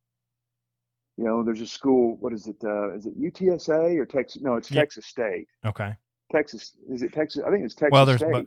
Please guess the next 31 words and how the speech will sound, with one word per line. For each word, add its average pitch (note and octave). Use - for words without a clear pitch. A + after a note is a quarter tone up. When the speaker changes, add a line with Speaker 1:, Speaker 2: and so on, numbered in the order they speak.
Speaker 2:
both. A#2
Speaker 1:
Yeah, D3
but C#3
I D#3
think A#3
Texas B2
State's F3
only B2+
signed, B2+
in, A#2
in C3
the B2+
last E3+
two G3
recruiting F3+
classes, F#3
they, B2+
they've D3
s-, -
they've D#3+
signed B2+
less C3
than A2+
ten C#3
high C3
school -
kids. -
Speaker 2:
Oh, A#2
wow. G2
Speaker 1:
You B2
know, B2